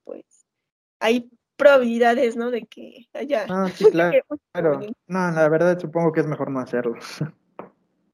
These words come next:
Speaker 1: Ujú.
Speaker 2: Ok, ¿cómo son ustedes ya así como que, pues, fuera de videos, yo supongo, eh, ya en la cama, por ejemplo, ustedes dos solos, ¿quién es más dominante?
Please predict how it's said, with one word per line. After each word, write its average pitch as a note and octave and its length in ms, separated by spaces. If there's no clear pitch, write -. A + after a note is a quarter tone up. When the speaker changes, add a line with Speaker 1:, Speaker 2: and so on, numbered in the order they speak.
Speaker 1:
Ujú. E4 180
Speaker 2:
Ok, D#3 180
¿cómo G#3 220
son G#3+ 220
ustedes G3 640
ya D3 480
así C3 220
como C3 280
que, A#2 400
pues, B2 400
fuera G3 320
de D#3 140
videos, E3+ 420
yo D3+ 140
supongo, E3+ 720
eh, B2 460
ya C#3 400
en C3+ 100
la A2+ 160
cama, C#3+ 460
por B2+ 100
ejemplo, B2 560
ustedes A#2+ 500
dos B2+ 360
solos, B2+ 400
¿quién D#3+ 140
es D#3 60
más D3 200
dominante? D3+ 800